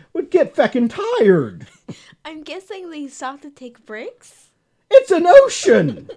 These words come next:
Speaker 2: <laughs> True.
Speaker 1: I mean, I know there are
Speaker 2: <laughs>
Speaker 1: islands, but I don't think they have landing fields with pterod-, for pterodactyls.
Speaker 2: <laughs> It just doesn't make sense. There's so many holes.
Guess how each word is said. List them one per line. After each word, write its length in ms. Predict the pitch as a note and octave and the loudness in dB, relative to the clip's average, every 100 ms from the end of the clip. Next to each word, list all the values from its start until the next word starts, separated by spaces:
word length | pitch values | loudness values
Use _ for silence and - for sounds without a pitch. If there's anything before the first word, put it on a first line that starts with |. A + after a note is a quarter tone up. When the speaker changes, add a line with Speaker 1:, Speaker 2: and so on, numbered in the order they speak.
| - | -20
Speaker 2:
<laughs> 180 | - _ | -20 _
True. 540 | - F#4+ G#4 C#4+ A#3+ | -18 -14 -10 -10 -8
Speaker 1:
I 60 | C4 | -4
mean, 160 | E4 D4+ | 0 2
I 100 | C#4+ | 4
know 180 | E4+ F#4 | 4 4
there 220 | D#4 A#3+ | 6 6
are 100 | G#3+ | 4
Speaker 2:
<laughs> 20 | |
Speaker 1:
islands, 920 | G#3+ D#4 E4 D4+ A3 F#3 E3 G3 - - - - - | 0 -2 0 2 2 2 0 -2 -4 -20 -20 -10 0
but 140 | C#4 | 4
I 100 | D4 | 4
don't 260 | D4 A4+ C#4 | 4 0 0
think 180 | D4+ C#4+ | -2 2
they 120 | B3 | 2
have 200 | B3+ B3 | 2 0
landing 440 | C4 D4 D#4+ D4 | -2 0 0 -2
fields 360 | A#3+ B3 G3+ - | -2 0 0 0
with 140 | G3 | -2
pterod-, 400 | - G3+ G#3 B3 | -2 -2 -2 -4
for 120 | - G#3+ | -4 -4
pterodactyls. 1300 | - C#4+ C#4+ A4 C#4+ B3 - E3+ F#2 - - - _ | -2 -2 -2 -4 -4 -6 -4 -4 -4 -12 -18 -18 _
Speaker 2:
<laughs> 60 | - | -20
It 560 | C5 - C5+ C5+ C#5 | -14 -10 -10 -10 -16
just 380 | - - - - - | -12 -6 -6 -8 -6
doesn't 480 | F4+ E4+ F4 D#4 D#4+ | -6 -6 -14 -14 -10
make 280 | D#4+ E4 - | -10 -10 -16
sense. 560 | - D#4 E4+ B3 - | -12 -8 -8 -10 -18
There's 260 | - B3+ F4 | -16 -14 -14
so 280 | - D4 D4 | -14 -12 -12
many 300 | D#4+ D4 C#4 | -14 -18 -16
holes. 760 | E4+ C#4 C#4+ G#3+ - _ - | -14 -12 -12 -16 -20 _ -20